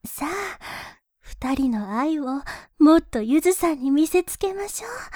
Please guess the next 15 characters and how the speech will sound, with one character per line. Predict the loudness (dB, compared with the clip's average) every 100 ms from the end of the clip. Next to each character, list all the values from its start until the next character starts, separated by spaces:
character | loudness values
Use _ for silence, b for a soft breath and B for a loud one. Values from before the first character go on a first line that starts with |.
| B B B B _ 0
ま | 2
ず | 2 0
は、 | -2 -4 -8 -6 -6 -8 -8 B B B _
キ | 4 4
ス | 2
か | -8 -8
ら | -10 -10
よ。 | -6 -6 -8 -14 _ _ _ _ _ _
ほ | 0
ら、 | 0 -2 -8 -8 B B B B B B _ -14
口 | -12 -6 -4 -2
を | -4
開 | -6 -4 -2 -4
い | -10 _
て、 | -12